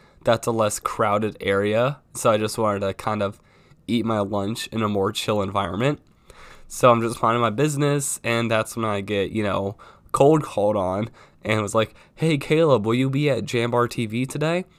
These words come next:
And I really didn't want to be at Jambar T V today, considering the state I was in.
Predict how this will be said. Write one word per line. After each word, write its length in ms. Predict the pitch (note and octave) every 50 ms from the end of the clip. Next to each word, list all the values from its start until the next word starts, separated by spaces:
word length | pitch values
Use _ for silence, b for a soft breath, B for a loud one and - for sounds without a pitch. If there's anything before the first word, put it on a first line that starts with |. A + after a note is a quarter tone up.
| b b b b b -
And 440 | A#2+ A#2+ A#2+ A#2 A#2 A#2 A2+ A2+ -
I 200 | - A2 G#2 A2 G#2 G2+ G#2+ D3 - B2+
really 260 | C3+ D#3 F#3+ G3+ G3
didn't 500 | F3 F#3+ F#3 F#3 E3 A#2+ G2 G2 - -
want 520 | G#2+ A#2+ F3 G3+ C#3+ G#2+ G2 - - - - - -
to 140 | - - -
be 200 | A2+ A2+ A2 G2+
at 100 | A2 G#2
Jambar 460 | - A#2 G#2+ G2 F#2 G2+ G2+ G2+ F#2+
T 180 | - - G2+ G2+
V 200 | G2+ G2+ G#2 G2+
today, 340 | - A2 G#2 G#2+ A2 A2+
considering 500 | - A#2 G#2+ - - A#2 A2 A2 G#2+ G#2
the 80 | G2+ G#2
state 300 | - - - A#2 A2 G#2
I 180 | G2+ G#2+ G#2+ G#2+
was 100 | G#2 A2+
in. 260 | A#2+ C3 D#3+ F3+